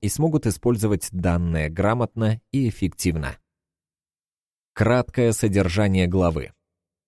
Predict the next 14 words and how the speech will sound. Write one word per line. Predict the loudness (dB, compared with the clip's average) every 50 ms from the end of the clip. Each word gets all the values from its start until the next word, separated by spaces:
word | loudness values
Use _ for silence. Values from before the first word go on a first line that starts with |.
| _ _ _ _ _ _ _ _ _
Как | -2 -2 0 2
мы | 2 2 2
узнали | 2 2 0 0 0 2 2 2 2
из | 2 2 0
первой | 0 0 2 2 4 2 2 2
главы, | 2 2 2 2 2 2 2 0 0 -2 -4 -8 _ _ _ _
количество | -2 0 0 0 0 -2 -4 -2 -2 -2 0
данных | 0 2 2 2 2 2 2 0 0 0 -2 -4
в | -4 -4 -2
мире | 0 2 2 4 4 2 2
растет | 2 0 -2 -4 -2 -2 -2 0 -2
с | -4
каждым | -2 0 0 0 0 -2 -2 -2 -2 -4
днем | -4 -2 0 0 0 -2 -6